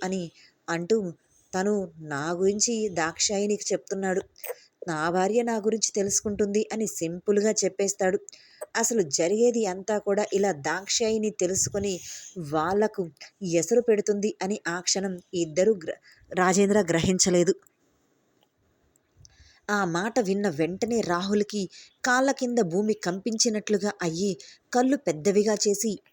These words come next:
"ఏం మాట్లాడుతున్నావ్? ఇక్కడ జరిగింది అంతా దాక్షాయినికి కార్తీక్ చెప్పటం ఏంటి?" అని అయోమయంగా, ఆశ్చర్యంగా అడిగాడు.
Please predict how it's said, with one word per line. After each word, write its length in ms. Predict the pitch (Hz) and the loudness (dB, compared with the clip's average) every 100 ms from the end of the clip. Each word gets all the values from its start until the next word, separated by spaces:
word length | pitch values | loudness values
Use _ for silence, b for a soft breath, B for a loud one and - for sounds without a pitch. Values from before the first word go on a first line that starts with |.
| 165 | 0
"ఏం 220 | 175 226 | 2 2
మాట్లాడుతున్నావ్? 720 | 240 226 240 233 233 233 240 b b b _ - | -2 0 0 0 0 -2 -4 b b b _ -8
ఇక్కడ 500 | 233 - 277 262 247 175 | -8 -2 0 2 2 0
జరిగింది 680 | 143 160 160 202 254 277 | -2 0 0 0 0 0
అంతా 420 | 240 226 240 220 - | 0 -2 -2 -2 -4
దాక్షాయినికి 1200 | 156 - 135 196 - 254 240 240 247 233 240 180 - | -8 -4 -4 -2 0 2 2 2 -2 -4 -6 -8 -8
కార్తీక్ 800 | 160 165 175 247 - - - - | -4 -2 -2 -8 -8 -14 -4 -2
చెప్పటం 340 | 165 180 247 | -2 0 0
ఏంటి?" 360 | 254 233 240 233 B B B - | 0 -2 -4 -8 B B B -2
అని 160 | 233 - - | -2 -2 -4
అయోమయంగా, 680 | 156 190 226 214 208 202 214 - | 0 2 2 0 0 0 -2 -2
ఆశ్చర్యంగా 840 | 175 - - 214 190 196 190 208 | -6 0 4 4 6 4 4 2
అడిగాడు. 400 | 165 160 175 175 | 2 2 6 6